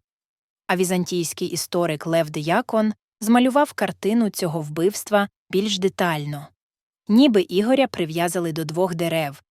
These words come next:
що були силоміць притиснуті до землі, і відпустили їх,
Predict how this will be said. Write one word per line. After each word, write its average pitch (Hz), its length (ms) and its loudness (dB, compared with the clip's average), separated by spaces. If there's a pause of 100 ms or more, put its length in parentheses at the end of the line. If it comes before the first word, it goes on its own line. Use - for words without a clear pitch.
(120)
що - 220 -6
були 180 280 2
силоміць 196 560 0
притиснуті 165 680 -6
до 160 100 -6
землі, 160 480 -4 (300)
і 208 100 0
відпустили 190 720 0
їх, 147 340 -10